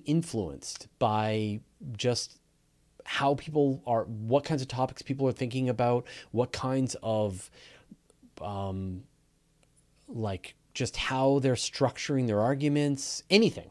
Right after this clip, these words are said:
I just don't, I don't wanna know. Um, and so I do feel bad because I'll see some really cool episode. Like I, I mentioned, uh, we did this episode on abort systems coming up in a,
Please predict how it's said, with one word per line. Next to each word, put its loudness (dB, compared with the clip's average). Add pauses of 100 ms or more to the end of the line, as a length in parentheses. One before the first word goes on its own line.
(120)
I 0
just 0
don't, 4
I 2
don't 4
wanna 4
know. 2 (480)
Um, -2
and 0
so 2
I 6
do 4
feel 4
bad 2
because -2
I'll -2
see -2
some -2
really -2
cool 2
episode. -2
Like 2
I, 2 (500)
I 0
mentioned, 4 (120)
uh, -6
we -2
did 2
this -4
episode 0
on 2
abort 0
systems -6
coming -4
up -6
in -4
a, -4